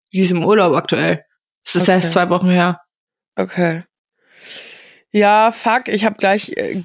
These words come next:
Speaker 2: direkt nach, äh, unserem, unserer Aufnahme muss ich jetzt endlich mich mal aus dem Bett schwingen und zwar richtig eilig, weil ich hab in einer Stunde Termin mit der Anästhesistin und ich werd, <laughs> die wird sich auch denken,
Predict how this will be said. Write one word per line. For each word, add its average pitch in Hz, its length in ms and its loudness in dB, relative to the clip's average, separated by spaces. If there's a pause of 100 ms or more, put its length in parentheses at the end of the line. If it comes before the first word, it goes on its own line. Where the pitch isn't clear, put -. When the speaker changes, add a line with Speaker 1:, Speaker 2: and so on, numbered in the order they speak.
(120)
Speaker 2:
direkt 202 360 -4
nach, 208 380 -4
äh, 196 680 0
unserem, 180 1120 -2
unserer - 280 -4
Aufnahme 175 800 -2
muss 185 260 -4
ich - 120 -6
jetzt 185 180 -6
endlich 180 340 -6
mich 185 180 -4
mal 180 100 -2
aus 175 140 -4
dem 170 120 -8
Bett 185 160 -6
schwingen 170 320 -4
und 180 160 -6
zwar 180 180 -2
richtig 190 380 -8
eilig, 160 460 -2 (420)
weil 170 260 0
ich 180 140 -4
hab 190 140 -6
in 180 60 0
einer 175 120 0
Stunde 185 400 -2
Termin 185 400 0
mit 180 140 -4
der 165 100 0
Anästhesistin 175 960 -2 (760)
und 190 220 0
ich 196 100 -2
werd, 180 220 0 (300)
<laughs> - 260 -10
die 240 260 0
wird 240 160 -2
sich 185 160 -2
auch 220 180 0
denken, 196 500 -4